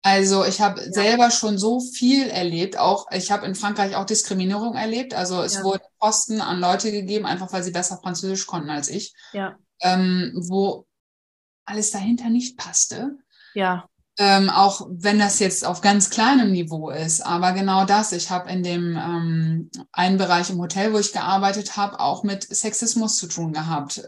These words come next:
Speaker 1: wo ich letztendlich gekündigt habe, weil einer sagte, ja, der Direktor sagte, „Ah, da, deine Farbe von deinem Slip ist aber so und so.“ Wo ich mir denke, „Hallo,
Speaker 2: Ja.
Speaker 1: <laughs> das geht nicht.“ Also egal, was da ist, ähm,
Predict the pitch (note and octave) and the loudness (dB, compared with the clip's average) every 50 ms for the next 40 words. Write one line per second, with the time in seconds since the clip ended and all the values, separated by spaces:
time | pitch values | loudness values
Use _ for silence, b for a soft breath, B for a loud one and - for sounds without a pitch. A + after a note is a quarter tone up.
0 | E3+ E3 E3 E3+ F3 E3+ F3 F3+ F3+ F3 D#3+ - - - _ _ _ _ _ - | -12 -10 -8 -6 -4 -2 -2 -2 -2 -2 -2 -4 -8 -12 _ _ _ _ _ -8
1 | - G3 F#3 - - G3 F#3+ F#3 - - F#3+ F#3+ G3 - G#3 F#3+ - G#3+ G#3 G#3 | -8 -6 -6 -6 -4 -4 -4 -4 -4 -4 -4 -4 -2 -2 -4 -4 -2 -2 -2 0
2 | G#3+ G#3+ - - G#3+ G#3 G#3 G#3+ - - F3+ F#3 F3+ F#3 F#3 F#3 F#3+ - - F#3+ | -2 -2 -4 -4 -4 -4 -4 -2 -2 0 0 2 2 0 0 0 -2 -2 -2 -2
3 | F#3+ F#3+ F#3 F#3 F#3 F#3 F#3+ F#3+ G3 F#3+ - G#3 G#3 G#3 - - F3+ D#3+ - - | -2 0 0 0 0 0 0 0 -2 -2 -4 -4 -2 -2 -2 -2 -4 -8 -10 -14
4 | - - _ - E3 - - E3 D#3 C#3 - D3 D3 - D#3 D#3 F3 G3 - - | -16 -16 _ -16 -14 -14 -14 -14 -14 -14 -14 -16 -14 -14 -12 -10 -12 -12 -8 -6
5 | G#3+ G3 F3 - C#3+ D3+ - - A3 A#3 A#3 - E4 D#4 B3 G3 F3+ F3+ E3+ E3+ | -6 -4 -2 -2 -4 -4 -6 -6 -6 -4 0 2 2 2 4 6 4 4 4 4
6 | F3 F3 F#3 F3+ F3+ - G3 G3 A3+ A#3+ B3+ C#4 C4+ - A3 G#3 G3 F#3+ F#3+ F#3+ | 2 0 0 0 -2 0 2 2 4 4 2 0 0 0 0 0 0 -2 -2 -2
7 | - A3+ A3+ A#3 F4 - - C4+ C4+ C4+ C4 C#4 D4+ D4 B3 G3 F3+ E3+ D#3+ D#3+ | -4 -4 -4 -4 -2 -2 -2 -2 0 0 -2 0 2 2 2 2 0 -2 -4 -4
8 | E3+ E3 - A#3+ B3 B3+ B3+ C4+ C#4 C4+ - _ _ _ - F#4+ G4 F4+ E4 F4 | -6 -6 -2 0 2 2 2 2 -2 -4 -6 _ _ _ 0 2 4 4 4 2
9 | F#4 F#4 - _ b b b b _ _ - - F4+ - A3 G#3 G#3 G#3 F#4+ G#4+ | 0 -2 -6 _ b b b b _ _ -2 0 0 0 -2 -2 0 2 2 2
10 | - - - _ _ - G4 F4 D#4+ - - G#3 G3+ F3 D#3+ D#3+ - B B B | 0 -4 -12 _ _ 2 2 2 2 0 0 2 2 2 2 -2 -8 B B B
11 | B B B B B B B B B B B _ - A3 A3 A3+ A3+ A3 A#3 A#3 | B B B B B B B B B B B _ 6 6 8 8 6 6 4 4
12 | A#3+ B3 - - A3+ A3+ A#3 A#3+ A#3+ B3+ C4+ C4 B3+ A3 A3+ A#3+ C4 C4+ - - | 4 4 4 4 2 2 2 2 4 6 6 4 4 4 2 0 0 0 -4 -2
13 | - G#3+ F#3 - F3 F#3 F#3+ G#3 B3+ B3+ - - - - - G3+ G3 F#3+ G3 G3 | -2 -2 -2 -2 -2 0 0 0 0 -2 -6 -10 -10 -6 -2 0 2 2 2 2
14 | F#3+ F#3+ G3 G3 G3 F#3+ - - | 2 2 2 0 -2 -4 -6 -12